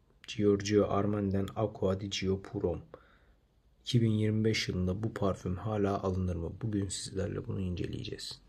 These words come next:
Bu parfümle ilgili nota bilgileri vermek istiyorum. Üst notalarında, e, lim, limon, bergamot,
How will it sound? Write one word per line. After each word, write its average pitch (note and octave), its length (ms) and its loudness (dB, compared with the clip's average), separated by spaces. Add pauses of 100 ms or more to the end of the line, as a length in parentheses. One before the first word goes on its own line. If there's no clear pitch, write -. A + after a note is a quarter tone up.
(300)
Bu B2+ 80 -6
parfümle A#2+ 460 0
ilgili A2+ 220 -2
nota A#2 300 -2
bilgileri A2 420 -2
vermek F#2+ 320 -2
istiyorum. G2+ 460 -10 (720)
Üst C3 160 -4
notalarında, G#2+ 840 0 (840)
e, F#2+ 280 -2 (280)
lim, A#2+ 500 0 (280)
limon, G#2+ 380 -4 (340)
bergamot, G#2+ 500 -2